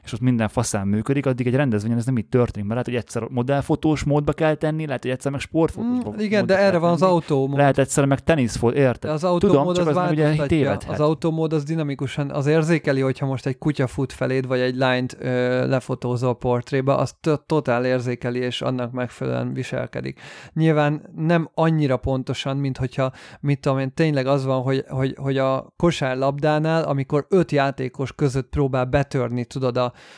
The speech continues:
Speaker 2: a, a játékos, és meg kell tartanod azt az egy embert, és mindenkinek szép színes szagos, szétpro-, szponzorált meze van,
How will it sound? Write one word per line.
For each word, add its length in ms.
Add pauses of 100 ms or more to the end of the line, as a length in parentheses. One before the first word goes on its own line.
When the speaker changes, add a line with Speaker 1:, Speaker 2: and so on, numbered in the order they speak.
(140)
Speaker 2:
a, 300
a 100
játékos, 680
és 140
meg 180
kell 180
tartanod 580
azt 280
az 100
egy 260
embert, 460
és 140
mindenkinek 640
szép 280
színes 320
szagos, 580 (200)
szétpro-, 560
szponzorált 640
meze 340
van, 260